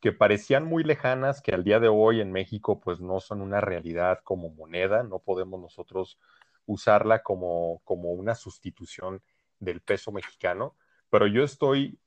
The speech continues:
seguro, yo estoy convencido de que cripto es también una adaptación, la palabra que tú usabas al principio, de todo lo que realmente la historia, la, la, el mismo paso de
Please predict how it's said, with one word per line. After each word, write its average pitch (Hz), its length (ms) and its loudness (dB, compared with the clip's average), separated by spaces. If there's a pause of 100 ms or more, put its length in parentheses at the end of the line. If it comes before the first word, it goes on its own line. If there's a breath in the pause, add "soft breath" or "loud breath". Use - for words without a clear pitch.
(120)
seguro, 131 800 0
yo 110 140 0
estoy 117 260 -4
convencido 107 840 -2 (420 loud breath)
de 95 280 0
que 95 560 0
cripto 131 540 2
es 107 280 2
también 107 640 -4
una 98 560 -4
adaptación, 92 960 -2
la 87 160 -6
palabra 92 340 0
que 95 100 -10
tú 90 180 -12
usabas 92 360 -6
al 90 80 -16
principio, 92 560 -8 (460)
de 101 200 2
todo 123 320 0
lo 139 160 -2
que 104 100 -6
realmente 104 600 -4
la 101 100 -2
historia, 95 580 -4
la, 82 440 -8
la, 82 500 -10 (560)
el 87 140 -8
mismo 95 760 0 (600)
paso 107 640 0
de 87 420 -8